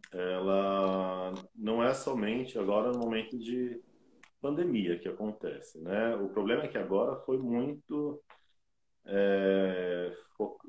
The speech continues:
focado nessa questão do isolamento. E isso traz uma, uma questão muito preocupante, porque a gente, por ser latinos,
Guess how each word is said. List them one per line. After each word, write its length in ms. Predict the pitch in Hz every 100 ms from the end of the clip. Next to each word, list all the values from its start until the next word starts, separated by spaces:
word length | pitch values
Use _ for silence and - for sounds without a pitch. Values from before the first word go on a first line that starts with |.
| -
focado 640 | - 107 - 104 110 107 90
nessa 260 | 87 85 -
questão 340 | 95 - 95
do 80 | 95
isolamento. 680 | 92 95 101 101 90 87 - - - _ _ _ _ _ _ _ _ _ _ _ _ _ _ -
E 300 | 95 98 104
isso 280 | 117 - 127
traz 640 | - 107 107 113 120 95 95
uma, 360 | 95 92 90
uma 840 | - 95 90 87 87 82 80 78 76 _ _ _ _ _ _
questão 1000 | 107 95 - 98 104 120 104 87 82 - - _ -
muito 320 | 98 107 -
preocupante, 720 | 123 - - 131 123 - - _ _ _ _ - _ - - _ - - -
porque 320 | 92 - 101
a 180 | 107 104
gente, 400 | 104 139 160 -
por 140 | 135
ser 180 | 120 117
latinos, 960 | 98 - - 123 147 101 - - -